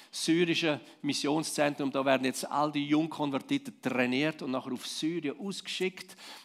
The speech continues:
um das Evangelium zu verkünden. Wir haben jetzt schon zwei Motorradteams, die gehen mit dem töff, sind die unterwegs, gehen von Dorf zu Dorf mit dem Jesusfilm, mit einem Beamer hinten dran, suchen das Haus vom Frieden. Da kommt das ganze Dorf, der ganze Weiler kommt in dem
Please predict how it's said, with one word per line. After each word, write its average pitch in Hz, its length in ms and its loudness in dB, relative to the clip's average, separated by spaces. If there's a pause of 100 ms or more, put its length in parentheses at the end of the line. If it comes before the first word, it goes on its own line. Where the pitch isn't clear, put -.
um 139 180 0
das - 80 -8
Evangelium 143 540 0
zu - 80 -8
verkünden. 156 420 0
Wir 131 80 2
haben 123 80 0
jetzt 160 240 0
schon 143 140 -6
zwei 143 320 0
Motorradteams, 151 880 0
die 147 80 -6
gehen 135 140 0
mit 123 100 -4
dem 117 160 -8
töff, 151 240 -2
sind 143 240 -6
die 143 80 0
unterwegs, 131 640 -2 (540)
gehen 135 160 0
von 127 160 -4
Dorf 156 320 4
zu 147 120 -2
Dorf 143 480 0
mit 139 220 -2
dem 127 80 2
Jesusfilm, 160 680 2
mit 135 120 0
einem 123 240 2
Beamer 165 360 4
hinten 156 260 0
dran, 143 220 2
suchen 139 320 0
das - 100 -8
Haus 147 220 0
vom 127 180 0
Frieden. 170 400 2 (240)
Da - 80 -6
kommt 147 140 0
das - 80 -10
ganze 147 320 0
Dorf, 156 460 0
der 127 100 -12
ganze 139 340 2
Weiler 190 240 6
kommt 165 240 0
in 147 60 2
dem 143 260 4